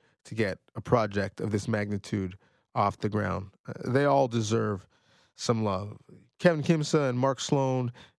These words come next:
uh, executive producers, the editing that had to take place, 'cause you're talking about generations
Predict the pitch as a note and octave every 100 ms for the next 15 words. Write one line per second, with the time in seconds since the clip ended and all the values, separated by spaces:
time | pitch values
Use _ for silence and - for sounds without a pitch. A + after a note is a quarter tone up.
0 | - G#2+ G#2 B2+ A#2+ B2+ A#2+ G#2 - _
1 | _ _ B2+ B2 - A#2+ A2+ G#2+ - _
2 | _ _ _ - C3 - - D#3 D#3+ E3
3 | D3 A#2 A2+ B2+ A#2+ A#2 G2 - _ _
4 | _ _ - C3+ - C3 - A#2+ A2+ B2+
5 | G#2+ G2 G2+ A#2+ B2 A#2 B2 B2 - B2+
6 | B2+ G2+ F#2+ -